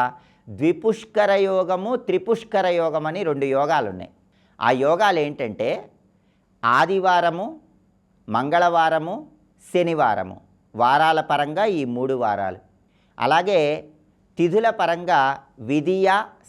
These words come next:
సప్తమి, ద్వాదశి. అలాగే నక్షత్రాల పరంగా మృగశిర, చిత్త, ధనిష్ట. ఈ వారాలు, ఈ తిథులు, ఈ నక్షత్రాలు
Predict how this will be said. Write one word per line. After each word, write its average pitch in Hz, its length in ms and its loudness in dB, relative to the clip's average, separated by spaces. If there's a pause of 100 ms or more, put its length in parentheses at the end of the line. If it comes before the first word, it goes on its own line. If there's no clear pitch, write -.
సప్తమి, 170 580 -2 (280)
ద్వాదశి. 117 540 -2 (500)
అలాగే 180 360 2 (540)
నక్షత్రాల 185 640 0 (100)
పరంగా 156 380 0 (800)
మృగశిర, 180 520 0 (400)
చిత్త, 156 320 -4 (300)
ధనిష్ట. 127 380 -6 (840)
ఈ 175 120 -2 (140)
వారాలు, 214 560 2 (220)
ఈ - 20 0 (160)
తిథులు, 185 400 2 (180)
ఈ 180 40 4 (100)
నక్షత్రాలు 196 640 -2